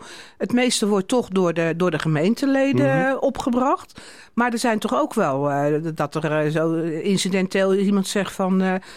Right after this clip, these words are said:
Speaker 1: "Nou ja, ik wil ook wel, eh, wel, wel, ik kan, ik kan goed, eh, taarten
Speaker 2: Ja.
Speaker 1: bakken of zo.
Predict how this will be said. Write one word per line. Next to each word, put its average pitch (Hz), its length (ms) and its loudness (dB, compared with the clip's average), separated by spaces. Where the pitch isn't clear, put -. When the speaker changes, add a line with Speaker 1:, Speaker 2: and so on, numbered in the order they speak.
Speaker 1:
"Nou 196 140 -2
ja, 180 80 0
ik 226 160 -2
wil 131 160 -2
ook 196 140 0
wel, 311 200 2
eh, 277 180 2
wel, 240 240 2
wel, 233 220 0
ik 185 160 -4
kan, 156 200 -2
ik 190 140 -2
kan 139 180 -2
goed, 143 320 -4
eh, 143 80 0
taarten 185 380 -4
Speaker 2:
Ja. 214 80 0
Speaker 1:
bakken 247 320 0
of 233 80 0
zo. 208 320 0